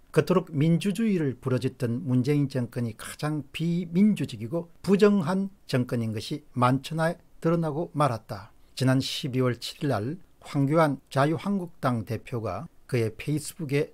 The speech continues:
남긴 문장입니다. 그런 이런 문장도 됐습니다. 청와대의 울산시장 지방선거 개입에 대해서 청와대는 말 바꾸기로 대응하고 있고 부정을 감추고자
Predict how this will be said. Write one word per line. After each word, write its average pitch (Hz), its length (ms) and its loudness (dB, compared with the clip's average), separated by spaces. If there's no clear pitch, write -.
남긴 147 600 -2
문장입니다. 101 680 -4
그런 139 280 0
이런 180 320 4
문장도 156 500 2
됐습니다. 139 560 0
청와대의 170 1000 0
울산시장 185 720 0
지방선거 127 600 -4
개입에 117 400 -4
대해서 104 500 -6
청와대는 117 640 -2
말 127 380 4
바꾸기로 135 760 -4
대응하고 104 460 -4
있고 117 300 -12
부정을 131 520 2
감추고자 113 760 -4